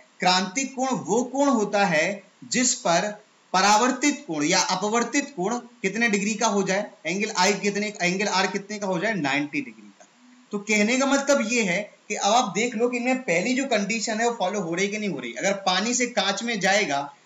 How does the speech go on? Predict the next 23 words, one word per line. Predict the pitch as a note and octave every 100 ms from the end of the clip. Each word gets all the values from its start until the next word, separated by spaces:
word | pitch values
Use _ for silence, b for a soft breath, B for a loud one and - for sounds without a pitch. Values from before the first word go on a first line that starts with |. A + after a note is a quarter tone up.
| _
तो | F3
ये | E3 G#3
हमेशा | A3+ E3 E3+ F3+ A3
rarer | D#3 D#3+ E3+ F3+
से | F3+ A#3+
denser | E3 D#3 F#3+ F#3
में | F3
जा | D#3+
रहा | F3 G3
नहीं | D3 C#3+ A#2
हो |
सकता। | A2 - _ F#2+ - b b b -
अगर | E3 A#3
कांच | A#3 A3 A3+ A#3
से | C4+ C#4
पानी | - A3+ A#3
में | A3+
जाएगा | G3 F#3+ G#3+
तो | G#3+ G#3+
ये | G3
answer | E3+ D3 G3+ G3+
सही | - C#3 D#3
है, | F3+ F3 F#3